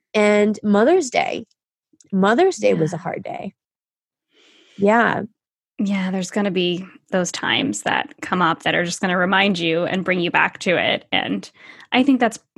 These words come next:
Speaker 2: that's important to acknowledge too, that just because you went through this and the baby isn't here with us on earth, um, that baby will always be with you.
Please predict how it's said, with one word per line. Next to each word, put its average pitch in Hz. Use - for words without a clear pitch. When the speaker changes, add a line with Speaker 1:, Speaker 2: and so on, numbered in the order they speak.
Speaker 2:
that's 214
important 185
to 190
acknowledge 185
too, 220
that 185
just -
because 185
you 180
went 175
through 262
this 247
and 185
the 196
baby 185
isn't 185
here 202
with 185
us -
on 208
earth, 202
um, 202
that 240
baby 247
will 233
always 262
be 151
with -
you. -